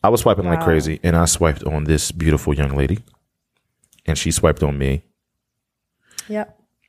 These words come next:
Speaker 1: And then I D M'd you first.
Speaker 2: You did?
Speaker 1: Yeah, you always say this. Yes, I D M'd you first
Speaker 2: Hmm.
Speaker 1: because
Speaker 2: Hmm.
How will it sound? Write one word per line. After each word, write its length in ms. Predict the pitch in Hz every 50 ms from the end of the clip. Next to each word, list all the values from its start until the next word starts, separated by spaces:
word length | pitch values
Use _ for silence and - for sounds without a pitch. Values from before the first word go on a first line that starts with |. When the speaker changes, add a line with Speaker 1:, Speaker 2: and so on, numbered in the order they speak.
| - _
Speaker 1:
And 160 | - 80 78 78
then 560 | 76 76 76 76 76 73 73 73 71 71 - _ _ _ _ _ _ _ _ _ _ _ _ _
I 440 | 92 92 90 90 90 90 90 90 82 80 78
D 160 | 90 90 85
M'd 140 | 85 85 87
you 80 | 92 120
first. 500 | 123 - 76 76 92 110 - - - - _ _ _ _ _ _ _ _ _ _ -
Speaker 2:
You 100 | 226 214
did? 300 | 247 254 277 294 294 - _ _ _ _ _ _ _ -
Speaker 1:
Yeah, 200 | 82 82 85 85
you 180 | 80 104 -
always 300 | - 92 104 120 139 127
say 160 | - 120 117
this. 220 | 92 69 - - -
Yes, 340 | 90 92 82 73 - - -
I 100 | - 87
D 160 | 85 85 98 101
M'd 120 | 104 107
you 80 | 107 113
first 400 | 117 - 78 78 85 - - _
Speaker 2:
Hmm. 220 | - 214 202 185 180 175 - - _ _
Speaker 1:
because 720 | - 101 95 - 110 101 101 98 95 95 90 90 - - - _ _ _ _ _
Speaker 2:
Hmm. 180 | _ - -